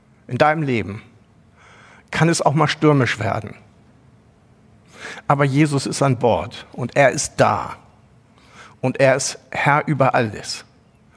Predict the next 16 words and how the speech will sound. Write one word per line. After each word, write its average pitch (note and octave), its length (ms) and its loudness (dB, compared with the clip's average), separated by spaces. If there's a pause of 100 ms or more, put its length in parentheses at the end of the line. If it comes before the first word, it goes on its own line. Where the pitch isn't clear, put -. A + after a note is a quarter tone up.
(420)
Viel E3+ 180 2
schlimmer G3 580 2 (420)
es D3 140 -2
ist - 400 -4
im D#3 220 0
Grunde D#3+ 260 2
genommen, D3+ 440 2
wenn, C#3+ 380 0 (1500)
ähm, C3+ 380 2 (1200)
Stürme E3+ 360 4
da E3+ 200 6
sind C3+ 380 -4 (640)
und - 120 -4
du D3 40 -2
stellst C#3+ 400 0
fest, - 440 -2